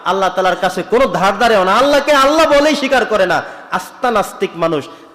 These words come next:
তাকে কি আল্লাহ খাওয়ায় না? তাকেও খাওয়ায়। আল্লাহ বলছে, "আমার আর রহমান আর রহিম হলো এত বিশাল মহত্ব,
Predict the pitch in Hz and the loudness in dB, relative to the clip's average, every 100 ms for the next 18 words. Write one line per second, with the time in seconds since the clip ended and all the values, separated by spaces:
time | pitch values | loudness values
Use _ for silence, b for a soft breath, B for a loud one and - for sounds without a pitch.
0 | - 143 208 185 214 208 202 208 220 254 | -6 -4 -4 0 2 2 2 2 2 0
1 | - - - - - 294 233 - 170 143 | -8 -16 -20 -10 -4 0 2 2 2 2
2 | B - 180 190 175 165 190 160 170 156 | B -4 -2 0 -2 -4 -4 -2 -2 -2
3 | 156 160 180 233 262 208 170 175 196 165 | -2 -2 -2 0 0 0 0 -4 -2 -2
4 | 185 180 180 160 240 277 254 240 240 - | -2 -2 -2 -4 0 0 2 2 0 0
5 | 208 143 | -2 -2